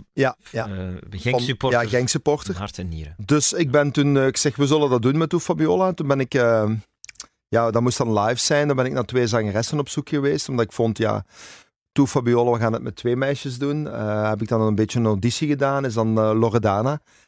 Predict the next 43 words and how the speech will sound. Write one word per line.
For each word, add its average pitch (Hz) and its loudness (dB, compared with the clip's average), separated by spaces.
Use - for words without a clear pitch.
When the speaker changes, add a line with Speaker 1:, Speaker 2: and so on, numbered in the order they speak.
Speaker 1:
en 110 0
Viola 113 2
eruit 143 0
gekomen. 147 -6
Hebben 120 0
die 113 -2
show 110 0
gedaan. 107 -4
En 104 -4
dat 104 0
was - 2
zo'n 147 2
meevaller 131 2
eigenlijk 175 -6
in 165 -6
die 147 -6
Ethias 151 -6
Arena, 165 -8
dat 117 -8
ik, 113 -8
eh, 117 -2
ja, 113 0
er 113 2
was 107 -2
twintigduizend 123 2
mensen, 107 -2
was 143 -2
uitverkocht, - -4
de - -6
eerste 151 -6
editie. 143 -6
Ik 131 -2
ben 147 4
er 127 0
van 127 2
dat 120 0
podium 165 0
eigenlijk 156 -2
afgekomen. 175 -4
Ik - -8
was 120 -6
helemaal 143 0
overdonderd. 113 -2